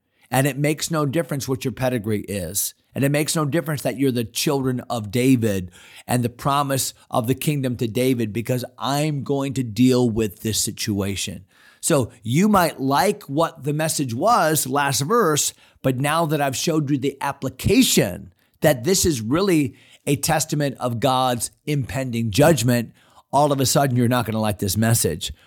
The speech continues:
Look at verse number fourteen. "And I will dash them one against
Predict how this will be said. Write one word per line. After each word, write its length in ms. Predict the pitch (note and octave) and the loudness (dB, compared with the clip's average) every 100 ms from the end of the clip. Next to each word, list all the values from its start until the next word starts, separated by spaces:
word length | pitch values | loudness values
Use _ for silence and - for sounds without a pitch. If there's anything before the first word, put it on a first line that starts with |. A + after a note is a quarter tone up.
| _ | _
Look 160 | C3+ C3+ | 2 2
at 80 | G#2+ | 2
verse 380 | C3 B2+ - | 2 2 0
number 280 | A2+ A#2+ A2+ | -2 0 0
fourteen. 760 | G#2 A#2 A2 - D3+ B2+ B2 - _ - _ - - - | 0 -2 -2 0 2 2 -2 -6 _ -20 _ -20 -10 0
"And 160 | C#3+ | 0
I 220 | A#2+ D3+ | 2 4
will 160 | D#3 C#3+ | 4 4
dash 580 | G#2+ C#3 B2+ E3+ - - | 4 2 2 2 0 2
them 520 | C3 G#2+ G2+ G#2+ G#2+ - _ _ _ | 2 2 0 -2 -4 -10 _ _ _
one 500 | - A2+ C3+ D3+ E3 - | 0 6 8 8 6 2
against 640 | C#3 G#2 A#2+ B2 A#2+ - | -2 0 -2 -2 -4 -6